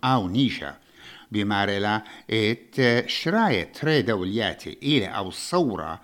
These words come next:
قعدانا يرختا قاتممت تشلامة.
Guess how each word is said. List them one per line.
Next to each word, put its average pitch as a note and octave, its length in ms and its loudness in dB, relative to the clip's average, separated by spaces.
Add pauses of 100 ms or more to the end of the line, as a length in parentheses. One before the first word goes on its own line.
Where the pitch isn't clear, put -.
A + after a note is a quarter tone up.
(320)
قعدانا D3 520 4
يرختا C3 600 2 (240)
قاتممت G2 720 -2
تشلامة. D2+ 800 0